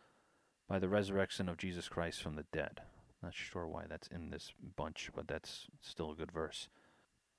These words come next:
First John two six, "He that saith he abideth in him ought himself also so to walk, even as he walked." And that's a good admonition.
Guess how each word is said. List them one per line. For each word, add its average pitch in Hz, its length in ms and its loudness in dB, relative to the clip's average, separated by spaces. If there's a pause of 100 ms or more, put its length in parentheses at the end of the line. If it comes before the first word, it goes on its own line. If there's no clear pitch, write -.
(140)
First 101 200 4
John 95 200 6
two 101 180 2
six, - 400 4
"He 120 120 4
that 104 200 8
saith 117 440 6
he 113 120 4
abideth 104 460 6
in 101 80 4
him 90 180 0
ought 98 260 6
himself 95 600 2
also 95 340 6
so 87 240 4
to - 160 0
walk, 87 400 6
even 85 240 -2
as 82 200 -2
he 90 120 -2
walked." 65 300 0
And 92 80 0
that's 92 160 2
a 92 40 2
good 80 160 2
admonition. 73 600 0